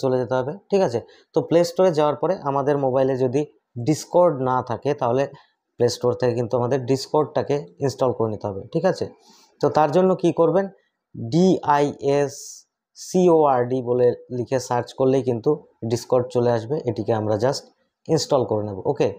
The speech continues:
তো ইনস্টল হয়ে যাওয়ার পরে আমাদের Discord-টাকে ওপেন করে রেজিস্টার করতে হবে। দেখতে পাচ্ছেন এখানে আমরা রেজিস্টার করে নেব। এইবার আমরা কিভাবে রেজিস্টার করতে পারি?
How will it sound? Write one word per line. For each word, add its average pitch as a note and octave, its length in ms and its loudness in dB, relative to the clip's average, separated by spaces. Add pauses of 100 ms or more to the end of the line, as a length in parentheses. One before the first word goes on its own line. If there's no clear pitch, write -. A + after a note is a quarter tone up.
(460)
তো - 120 -2
ইনস্টল F3 500 2 (100)
হয়ে D3 260 4
যাওয়ার D#3 260 2
পরে A#2+ 300 -2 (360)
আমাদের C#3+ 320 -2
Discord-টাকে C3+ 720 -2 (100)
ওপেন C#3 240 -4
করে D3+ 240 0
রেজিস্টার C3 560 0
করতে A2 220 -4
হবে। G#2 200 -4
দেখতে B2+ 180 -2
পাচ্ছেন C#3+ 320 -4 (380)
এখানে C3+ 220 0
আমরা C3+ 300 -2
রেজিস্টার B2+ 520 -2
করে A2+ 160 0
নেব। G#2 120 -8 (220)
এইবার D#3+ 180 4
আমরা E3 260 0
কিভাবে E3 360 2
রেজিস্টার E3 420 0
করতে E3 280 -2
পারি? D#3 280 -4